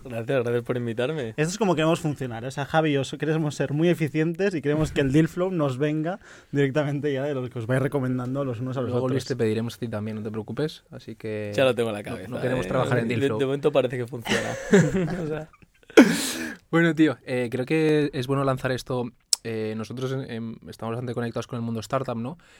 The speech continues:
Speaker 3: Eh, y vemos que el sector de sostenibilidad, etcétera, está bastante hot, ¿no? Entonces,
Speaker 1: Ujú.
Speaker 3: dentro de todo este espectro de sustainability, ¿cómo, cómo ayuda o qué, qué nicho tiene, está targeteando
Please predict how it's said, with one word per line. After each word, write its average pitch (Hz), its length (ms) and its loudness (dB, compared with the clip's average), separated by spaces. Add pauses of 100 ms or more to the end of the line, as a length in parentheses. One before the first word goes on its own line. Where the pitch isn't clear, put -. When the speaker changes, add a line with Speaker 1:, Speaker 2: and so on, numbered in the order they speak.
(140)
Speaker 3:
Eh, 113 160 -8
y 117 100 -4
vemos 123 320 -4
que - 100 -10
el 123 100 -6
sector 123 460 -8
de 120 240 -4
sostenibilidad, 120 880 -2
etcétera, 123 380 -6
está - 240 -8
bastante 120 320 -6
hot, - 220 -14
¿no? 123 240 -12 (280)
Entonces, 123 360 -4
Speaker 1:
Ujú. - 100 -20
Speaker 3:
dentro 123 240 -4
de 151 60 0
todo 151 120 -2
este 139 160 -6
espectro 131 460 -8
de 123 240 -4
sustainability, 127 840 -4 (100)
¿cómo, 123 420 -4 (340)
cómo 127 220 -2
ayuda 123 320 0
o 117 100 0
qué, 113 180 -4
qué 127 160 -4
nicho 123 360 -4
tiene, 110 460 -6 (200)
está - 200 -10
targeteando 107 800 -4